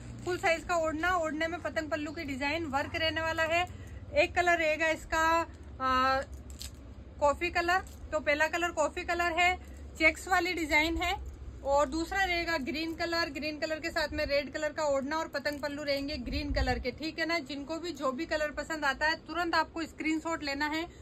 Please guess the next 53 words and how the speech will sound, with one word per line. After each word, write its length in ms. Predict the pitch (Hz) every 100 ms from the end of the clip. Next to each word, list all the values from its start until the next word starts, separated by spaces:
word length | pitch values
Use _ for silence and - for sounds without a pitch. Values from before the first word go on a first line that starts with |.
| - -
WhatsApp 400 | 269 294 370 359
पे 80 | 359
message 380 | 311 294 311 -
करना 260 | 285 269
है। 180 | 254 226 - - -
और 120 | 294
कई 200 | 294 320 320
बार 180 | 339
customer 480 | 320 302 330 330 330 - -
काफ़ी 260 | 285 285 339
late 280 | 285 302 311
आते 220 | 294 330
हैं, 80 | 294
बोलते 240 | 285 320
हैं 80 | 320
कि 60 |
उस 120 | 294 -
time 220 | 320 285
बहुत 180 | 285 294
सारा 220 | 330 311
stock 340 | - 302 302
पड़ा 200 | 302 294
था, 180 | 294 339 349 - - -
तो 140 | 320
stock 380 | 277 - 349 339
बहुत 200 | 330 339
सारा 240 | 359 359 370
रहता 280 | 302 277 339
है, 140 | 330
लेकिन 240 | 349 330 330
ये 100 | 339
दो 220 | 262 294
दिन 180 | 320 330
में 120 | 339
ख़त्म 240 | 330 320 320
हो 80 | 320
जाने 220 | 320 311
वाली 220 | 311 320
चीज़ 280 | 311 311 302
है। 120 | 359 - - -
तो 80 | 330
जो 200 | 269 285
भी 220 | 262 370 370
आसपास 600 | 269 285 - 330 320 359
में 140 | 359
है 140 | 311 330
और 140 | 339
देख 280 | 262 285 -
रहे 80 | 330
हैं, 80 | 294
जिनको 260 | 285 320
भी 120 | 320 320
चाहिए, 380 | 294 294 349